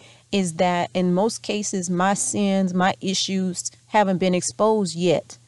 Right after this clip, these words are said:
Did you hear me say yet? <laughs> Yet? So reserve judgment. Your skeletons are just tucked away in the closet. You just haven't been exposed yet. You haven't been caught yet.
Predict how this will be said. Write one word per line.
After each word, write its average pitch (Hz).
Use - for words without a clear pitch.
Did 170
you 180
hear 196
me 185
say 170
yet? 160
<laughs> -
Yet? 165
So 220
reserve 240
judgment. 220
Your 226
skeletons 285
are 233
just 226
tucked 247
away 214
in 202
the 185
closet. -
You 214
just 294
haven't 220
been 196
exposed 220
yet. 165
You 196
haven't 233
been 185
caught -
yet. 160